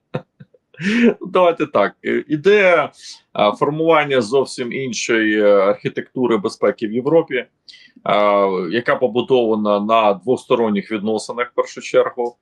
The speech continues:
а, взаємозалежності, а, взаємо-, е, м, е, розуміння спільності ризиків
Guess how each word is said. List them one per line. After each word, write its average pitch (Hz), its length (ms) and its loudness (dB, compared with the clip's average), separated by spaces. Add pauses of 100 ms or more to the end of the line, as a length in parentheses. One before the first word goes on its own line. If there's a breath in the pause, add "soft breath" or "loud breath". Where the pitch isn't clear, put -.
(380)
а, 98 380 4
взаємозалежності, 107 1400 0 (400)
а, 101 360 2
взаємо-, 131 1300 2
е, 98 60 -6
м, 98 1000 -4
е, 95 960 -6
розуміння 143 540 0
спільності 120 600 -2
ризиків 104 560 -4